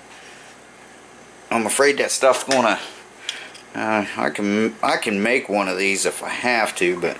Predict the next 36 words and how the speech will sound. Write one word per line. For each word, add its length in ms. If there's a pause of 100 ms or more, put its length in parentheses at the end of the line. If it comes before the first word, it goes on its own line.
(1040)
I'm 140
just 180
gonna 200
put 180
it 100
down 280
inside 440
there 220
just 260
like 280
that. 180
If 120
I 60
gotta 140
make 240
a 60
gasket 440
for 140
this, 280
I 200
will. 500 (600)
That'll 320
just 480 (280)
give 140
me 120
another 640 (840)
thing 240
to 40
show 180
you 180
guys. 300
So, 340
see, 220
that's 160
kinda 340
all. 420